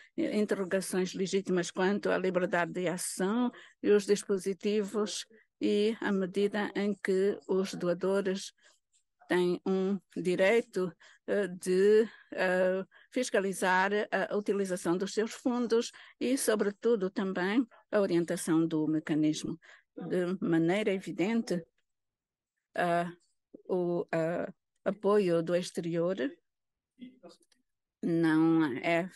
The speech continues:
eh, fi-, filantrópico nem desinteressado e, de acordo com as circunstâncias, pode provocar constantemente,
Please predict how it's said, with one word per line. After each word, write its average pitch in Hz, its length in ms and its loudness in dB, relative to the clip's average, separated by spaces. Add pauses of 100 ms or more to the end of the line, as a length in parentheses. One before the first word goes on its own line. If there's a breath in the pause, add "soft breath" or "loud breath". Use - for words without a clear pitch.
(140)
eh, 175 300 2
fi-, 175 260 -4
filantrópico 190 720 2
nem 185 200 0
desinteressado 180 1080 -4 (800)
e, 180 500 -2
de 180 140 -2
acordo 175 320 -2
com 175 140 -2
as 170 100 0
circunstâncias, 180 1200 -4 (680 soft breath)
pode 190 520 0
provocar 196 640 -2
constantemente, 190 1200 -2